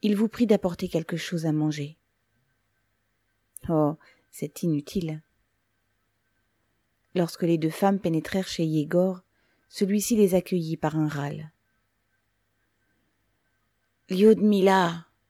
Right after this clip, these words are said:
ce jeune homme-là vient de sortir de prison sans la permission des autorités. L'impertinent. Avant tout, donnez-lui à manger et cachez-le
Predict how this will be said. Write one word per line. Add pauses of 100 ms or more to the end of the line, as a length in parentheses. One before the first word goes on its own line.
(420)
ce
jeune
homme-là
vient
de
sortir
de
prison
sans
la
permission
des
autorités. (520)
L'impertinent. (1300)
Avant
tout, (580)
donnez-lui
à
manger
et
cachez-le